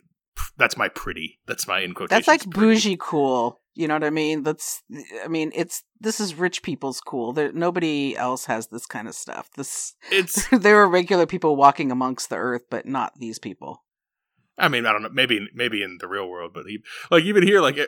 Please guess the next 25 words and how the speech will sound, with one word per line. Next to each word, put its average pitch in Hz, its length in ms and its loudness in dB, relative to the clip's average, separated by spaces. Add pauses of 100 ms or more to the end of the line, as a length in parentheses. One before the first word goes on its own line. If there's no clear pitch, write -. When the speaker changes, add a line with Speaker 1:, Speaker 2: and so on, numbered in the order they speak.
Speaker 1:
every, 151 360 0
every 156 240 -2
job 123 500 2
is 117 100 -6
an 117 60 -12
employment 127 640 -6
related 113 540 -6
to 104 340 -6 (320)
tending 135 380 -4
to 107 80 -4
hitmen. 101 560 -6
<laughs> - 40 -20 (140)
Like, 175 260 6
I - 60 10
don't 175 200 4
think 160 140 -2
we've, 165 260 0
we, 156 100 0 (280)
Speaker 2:
Right. 160 240 4
Speaker 1:
we've 117 100 -8
seen 151 260 -2
a, 123 100 0 (140)
a 139 100 -2
single 151 440 2
profession. 131 520 0